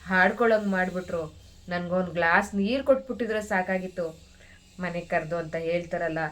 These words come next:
ಅವ್ರ ಹೊಟ್ಟೆ ಎಷ್ಟು ನೊಂದಿರ್ಬೇಕು ಯೋಚನೆ ಮಾಡಿ, ಅವ್ರ ಮನ್ಸು ಎಷ್ಟು ನೊಂದಿರ್ಬೇಕು.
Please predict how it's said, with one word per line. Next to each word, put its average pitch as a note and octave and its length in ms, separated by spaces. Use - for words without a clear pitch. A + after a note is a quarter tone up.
ಅವ್ರ G3 240
ಹೊಟ್ಟೆ G3 400
ಎಷ್ಟು G#3 520
ನೊಂದಿರ್ಬೇಕು G3 640
ಯೋಚನೆ F3 360
ಮಾಡಿ, E3 180
ಅವ್ರ E3 260
ಮನ್ಸು E3+ 420
ಎಷ್ಟು F#3+ 400
ನೊಂದಿರ್ಬೇಕು. D#3+ 680